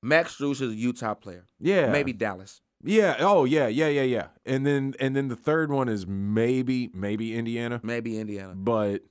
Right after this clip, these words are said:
Speaker 1: Yeah. And then so you have guys like Jimmy Butler, you know, they have Tyler Herro, Bam Adebayo. Uh, I really do like Miami. I like Miami, and they're gonna have home court, home field, home court advantage.
Speaker 2: Right.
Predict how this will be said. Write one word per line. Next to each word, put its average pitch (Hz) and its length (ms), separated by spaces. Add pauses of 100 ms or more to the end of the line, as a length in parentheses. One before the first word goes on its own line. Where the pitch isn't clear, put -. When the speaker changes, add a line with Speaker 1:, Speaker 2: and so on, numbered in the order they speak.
(240)
Speaker 1:
Yeah. 110 200 (240)
And 117 100
then 127 80
so 127 140
you 131 240
have 135 180
guys 113 460
like 95 180 (1120)
Jimmy 131 260
Butler, 104 440 (760)
you 101 220 (180)
know, 117 280
they 123 80
have 139 160 (140)
Tyler 123 260
Herro, 104 460 (440)
Bam 110 280
Adebayo. 101 600 (520)
Uh, 95 200
I 110 60
really 123 320
do 131 180
like 120 260
Miami. 107 540 (240)
I 110 40
like 113 240
Miami, 110 360
and 156 220
they're 147 100
gonna 131 200
have 113 200
home 117 200
court, 110 260
home 113 180
field, 101 300 (100)
home 110 120
court 104 160
advantage. 110 440
Speaker 2:
Right. 98 320